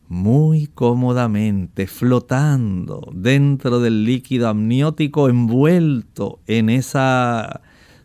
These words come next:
tipo de estructura muy importante en sí, que sería lo que nosotros pudiéramos llamar el, el corion en sí, la placenta como tal, el área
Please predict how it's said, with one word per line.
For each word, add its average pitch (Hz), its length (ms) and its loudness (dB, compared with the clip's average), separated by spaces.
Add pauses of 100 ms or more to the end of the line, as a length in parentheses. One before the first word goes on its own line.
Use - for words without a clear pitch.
tipo 139 400 2
de 120 640 2
estructura 113 1000 -2 (340)
muy 110 520 0
importante 131 840 -4
en 95 160 -4
sí, 123 300 -4 (640)
que 98 80 -10
sería 117 1000 -2
lo 107 220 -4
que 107 100 -6
nosotros 107 500 -4
pudiéramos 107 600 -4
llamar 107 580 -4 (200)
el, 98 720 -6 (260)
el 101 240 -4
corion 139 680 0
en 113 140 0
sí, 139 760 -2
la 104 220 -4
placenta 131 880 0
como 127 300 -4
tal, 117 380 -4
el 95 380 -6
área 123 520 -2